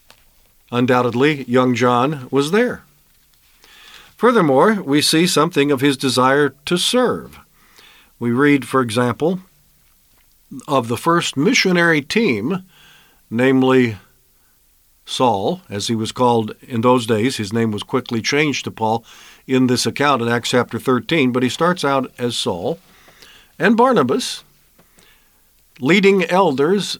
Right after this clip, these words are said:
in the church at Antioch of Syria.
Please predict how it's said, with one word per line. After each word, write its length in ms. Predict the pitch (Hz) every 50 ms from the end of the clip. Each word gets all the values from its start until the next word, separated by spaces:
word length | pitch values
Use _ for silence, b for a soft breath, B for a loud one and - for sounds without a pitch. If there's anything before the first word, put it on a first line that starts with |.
| _ -
in 180 | 151 151 143
the 80 | 139 139
church 500 | 131 - 190 175 165 175 180 - - - - -
at 260 | 151 139 135 131 120 - _ _ -
Antioch 680 | - 160 165 170 - - 151 143 135 139 139 135 127 - _ _ - _ _ _ - _ _ _ -
of 440 | 139 135 135 131 127 120 117 117 _ _ _ - -
Syria. 640 | - - - 208 220 190 143 127 113 120 175 185